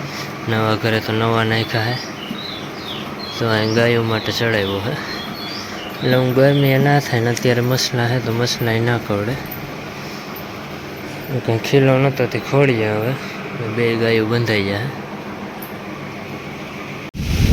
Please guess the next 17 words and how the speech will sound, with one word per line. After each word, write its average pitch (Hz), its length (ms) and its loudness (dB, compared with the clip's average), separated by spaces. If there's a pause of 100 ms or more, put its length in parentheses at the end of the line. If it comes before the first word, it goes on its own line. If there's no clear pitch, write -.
(360)
આપણે 147 320 8
બળદોને 147 540 6
બહારે 139 340 8
બાંધ્યા 139 540 6
છે, - 120 6
પણ 117 140 6 (420)
લાગે 123 260 6
છે 123 120 6
કે 120 100 0
વરસાદ 120 500 4
આવે 131 300 8
છે 123 120 4 (1300)
તો 117 120 2
અંદર 123 240 4
લેવા 127 320 6
જો 117 160 6
હે. 123 140 2